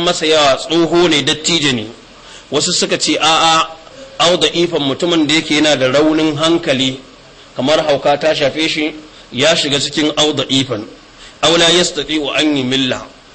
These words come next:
ko kuma ba wa'annan bane, amma dai ba zai iya yin rubutu ba, in ma ya zamanto saboda kurmuntaka ko gajiyawa, ko an tsare shi ko baya nan,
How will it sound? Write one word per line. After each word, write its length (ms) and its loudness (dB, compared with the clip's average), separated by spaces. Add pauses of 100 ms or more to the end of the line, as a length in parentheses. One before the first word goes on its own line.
(260)
ko 120 2
kuma 240 2
ba 160 2
wa'annan 420 2
bane, 220 2
amma 320 2
dai 160 2
ba 160 0
zai 180 2
iya 240 2
yin 80 0
rubutu 400 -4
ba, 280 0 (500)
in 100 -2
ma 200 4
ya 140 2
zamanto 440 2
saboda 340 0
kurmuntaka 760 0
ko 220 0
gajiyawa, 680 2 (680)
ko 380 2
an 160 2
tsare 380 2
shi 160 -2
ko 220 0
baya 380 4
nan, 280 -2